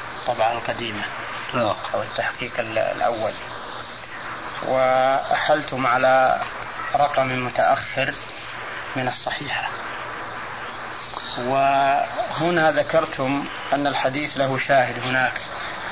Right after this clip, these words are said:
Speaker 1: في، آه، تحقيقكم لكتاب
Speaker 2: للأحكام.
Speaker 1: الأحكام.
Speaker 2: نعم.
Speaker 1: السؤال، ما درجة هذا الشاهد؟ هل يتقوى به الحديث أم
Speaker 2: لو،
Speaker 1: أن
Speaker 2: لو كان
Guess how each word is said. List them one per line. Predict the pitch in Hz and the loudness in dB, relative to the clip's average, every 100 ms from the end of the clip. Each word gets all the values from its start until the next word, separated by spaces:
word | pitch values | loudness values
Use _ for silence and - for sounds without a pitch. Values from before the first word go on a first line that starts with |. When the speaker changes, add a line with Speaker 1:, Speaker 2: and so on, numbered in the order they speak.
| - - - - - - | -8 -8 -8 -8 -8 -6
Speaker 1:
في، | 131 127 127 127 | -4 -2 0 0
آه، | 123 123 113 - - - - - 135 123 123 - | 2 2 0 -2 -4 -6 -6 -4 -2 -2 -2 0
تحقيقكم | 127 - 135 - - - 131 131 - - - - - - | -2 -2 -4 -4 -4 0 0 -2 -6 -8 -8 -8 -8 -4
لكتاب | 131 - 127 | -4 -4 0
Speaker 2:
للأحكام. | 131 139 - 135 135 131 | 2 6 6 8 8 8
Speaker 1:
الأحكام. | 123 147 131 110 - - - | 10 8 6 0 -8 -8 0
Speaker 2:
نعم. | 127 117 - - - - | 6 6 4 -6 -8 -8
Speaker 1:
السؤال، | - 156 143 170 175 170 - - 151 | -6 0 6 8 8 6 -2 -4 0
ما | 160 175 170 147 | 4 6 6 4
درجة | 156 165 151 139 - 139 | 6 6 6 4 2 2
هذا | |
الشاهد؟ | 135 - 139 113 104 - | 2 2 2 2 -2 -2
هل | 135 | -2
يتقوى | 147 165 160 156 151 | 0 0 2 4 4
به | 139 143 | 2 0
الحديث | - 135 139 143 - - - - - - - - - - - - | 2 2 2 -4 -4 -8 -10 -8 -8 -8 -8 -8 -8 -8 -8 -4
أم | 143 127 | 0 4
Speaker 2:
لو، | 135 - 147 | 4 2 2
Speaker 1:
أن | |
Speaker 2:
لو | 139 156 147 | 4 4 6
كان | 202 175 147 | 6 6 8